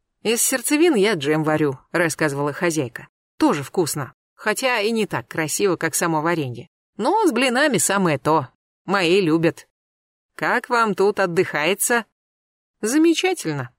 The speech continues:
слегка покривила душой Лика. «Вот только ночью спала плохо. Сначала сон страшный приснился. У меня бывают кошмары. А потом женщина какая-то кричала.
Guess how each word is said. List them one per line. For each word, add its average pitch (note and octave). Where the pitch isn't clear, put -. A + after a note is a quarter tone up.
слегка F3
покривила D#3+
душой D#3+
Лика. -
«Вот B3
только A3+
ночью A3+
спала F3+
плохо. D3+
Сначала B3
сон D4
страшный E3+
приснился. E3
У C4+
меня B3
бывают A#3
кошмары. D#3+
А F3+
потом C4
женщина A#3+
какая-то F3+
кричала. C#3+